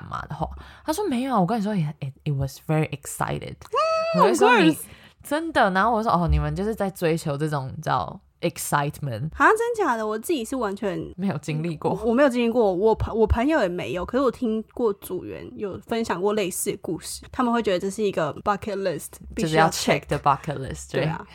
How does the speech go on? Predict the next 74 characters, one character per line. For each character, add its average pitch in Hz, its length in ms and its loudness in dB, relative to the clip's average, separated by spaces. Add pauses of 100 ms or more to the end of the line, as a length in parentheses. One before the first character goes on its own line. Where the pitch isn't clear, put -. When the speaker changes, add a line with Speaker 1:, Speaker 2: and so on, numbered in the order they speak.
Speaker 1:
对。 180 180 0
Speaker 2:
可 254 120 0
是 339 80 6
讲 247 180 4
到 262 60 4
C 254 200 -2
R 214 140 2
C， 208 500 -4
刚 247 140 4
刚 262 60 2
不 233 80 -2
是 226 80 -2
跟 226 320 0
你 214 40 -2
们 185 160 -4
说， 196 320 0 (280)
就 262 120 -4
是 269 200 0 (400)
乘 226 220 2
客 294 180 4
其 202 200 0
实 185 100 0
是 214 60 0
不 254 140 -4
能 190 160 0
上 190 260 0
去 190 220 -4
的 139 100 -6
嘛， - 200 -8
因 226 80 -2
为 247 80 2
那 208 160 6
就 247 40 2
是 254 80 0
不 - 120 -8
是 202 80 -2
一 220 40 0
个 202 100 0
对 214 140 4
外 202 220 6
空 - 260 -10
间。 - 220 -6
Speaker 1:
对。 - 120 -14
嗯。 - 180 -2 (180)
Speaker 2:
然 208 120 0
后 262 140 4
我 202 140 4
之 220 160 -6
前 190 160 -4
就 190 80 -4
听 190 220 0
过 180 160 2
一 190 120 -2
个 196 180 0
故 180 260 -4
事， - 400 -6 (200)
忘-， 294 260 6
我 247 60 4
忘 262 160 8
记 370 100 10
从 240 160 4
哪 208 140 8
里 202 200 4
飞 226 240 4
回 240 200 4
杜 190 180 2
拜， - 260 -2
然 196 80 -4
后 202 120 0
是 247 120 -2
一 233 40 2
个 208 100 4
夜 202 260 2
航， - 220 -4